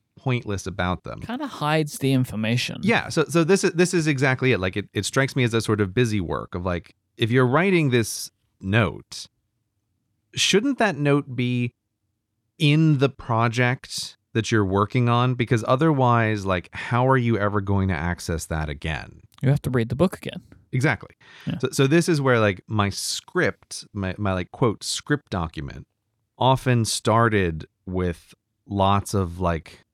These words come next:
Speaker 1: what would be margin notes in some sense, like, just kind of got thrown into the script document as, like, "Okay, well, this is the place where they go 'cause I actually need to work with them." So, like, I guess what I'll, what I'll say is, like, one of the,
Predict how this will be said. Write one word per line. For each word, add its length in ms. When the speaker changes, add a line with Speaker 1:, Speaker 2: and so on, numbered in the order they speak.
Speaker 1:
what 260
would 400
be 180
margin 600
notes 340
in 100
some 220
sense, 360
like, 140
just 180
kind 260
of 80
got 220
thrown 360
into 180
the 120
script 280
document 480
as, 100
like, 160
"Okay, 180
well, 120
this 120
is 100
the 80
place 200
where 80
they 100
go 220
'cause 140
I 80
actually 260
need 100
to 80
work 220
with 120
them." 260
So, 480
like, 180
I 60
guess 200
what 140
I'll, 160
what 140
I'll 80
say 180
is, 160
like, 240
one 260
of 100
the, 100